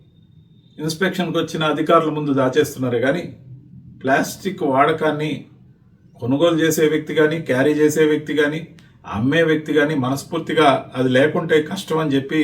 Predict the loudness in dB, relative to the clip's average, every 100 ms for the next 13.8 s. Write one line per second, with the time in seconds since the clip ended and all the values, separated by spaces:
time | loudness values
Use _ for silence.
0 | 0 -4 -18 _ _ _ -20 -20 -8 -2
1 | 0 0 0 0 0 -2 -2 -2 -2 -2
2 | 0 -2 -2 0 2 2 2 4 4 4
3 | 0 -2 -16 _ _ _ -10 -6 -4 0
4 | 4 2 2 -2 -2 -6 -2 -4 -4 -8
5 | -10 _ _ _ _ _ _ 4 4 6
6 | 2 0 0 0 2 0 -2 -10 _ 2
7 | 2 4 0 2 2 4 2 2 4 4
8 | 4 -4 -10 -20 -20 _ _ -4 4 6
9 | 6 2 0 4 4 4 -4 -18 _ _
10 | -20 _ _ 0 2 4 4 2 2 0
11 | 2 4 2 -4 -16 _ _ _ -4 0
12 | 2 2 -2 -6 -18 -20 _ _ 0 2
13 | 2 2 2 2 0 4 4 2